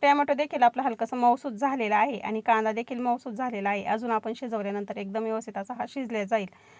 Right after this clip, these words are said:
तर आता याच्यामध्ये आपण अर्धा चमचा धना पावडर घालून घेऊया आणि एक छोटा चमचा लाल तिखट घालून घेऊया.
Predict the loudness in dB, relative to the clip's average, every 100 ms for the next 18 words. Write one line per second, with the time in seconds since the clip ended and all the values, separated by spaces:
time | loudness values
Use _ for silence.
0 | -16 2 8 8 8 4 2 4 6 6
1 | 4 0 2 4 2 2 -2 0 0 -2
2 | 0 0 2 0 -2 -2 -4 -4 -4 -2
3 | -4 -4 -2 -2 -4 -8 -4 -2 -2 -2
4 | -4 -2 4 4 4 -4 -6 -4 -4 -2
5 | -4 -4 -6